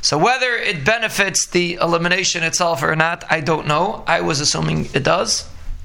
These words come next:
I have to, one day we'll f-, do better research, we'll find out. I haven't seen anyone that says that,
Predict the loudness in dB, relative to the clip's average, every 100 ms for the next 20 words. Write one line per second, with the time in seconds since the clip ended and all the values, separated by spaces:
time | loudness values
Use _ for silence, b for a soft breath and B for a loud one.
0 | -8 -6 -6 -2 -2 -2 -4 B B B
1 | B 0 0 2 0 0 -4 -4 -4 0
2 | 0 2 2 2 2 0 -2 0 -2 0
3 | 0 2 0 0 0 0 0 0 0 0
4 | 0 0 -2 -2 -2 0 2 0 -4